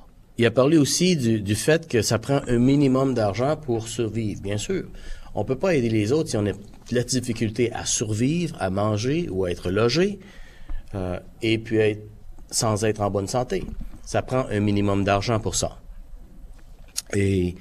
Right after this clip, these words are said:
lorsqu'on parle de l'argent fait le bonheur, euh, l'argent a définitivement la capacité de faire le bonheur. Et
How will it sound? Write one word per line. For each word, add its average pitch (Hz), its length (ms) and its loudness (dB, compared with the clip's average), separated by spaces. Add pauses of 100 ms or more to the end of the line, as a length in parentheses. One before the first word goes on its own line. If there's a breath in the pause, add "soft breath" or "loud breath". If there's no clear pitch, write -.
(400 loud breath)
lorsqu'on 135 340 2
parle 127 280 4
de 107 80 2
l'argent 113 460 4
fait 147 180 0
le 147 80 2
bonheur, 123 500 0 (480 loud breath)
euh, 98 160 0 (160)
l'argent 107 480 2
a 80 220 -6
définitivement 113 720 0
la 90 100 2
capacité 123 600 0
de 95 80 0
faire 117 200 0
le 104 60 2
bonheur. 90 440 -4 (500 loud breath)
Et 85 380 0